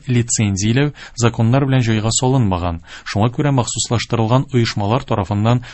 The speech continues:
утилләштерүгә яки урнаштыруга карата куелган таләпләрне бозу куркынычы барлыкка килә.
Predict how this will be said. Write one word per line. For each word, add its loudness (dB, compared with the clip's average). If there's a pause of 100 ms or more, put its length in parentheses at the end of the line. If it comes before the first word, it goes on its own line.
(120)
утилләштерүгә 0
яки 2
урнаштыруга -2
карата -2
куелган -2
таләпләрне -2 (220)
бозу 2
куркынычы -2
барлыкка -4
килә. -2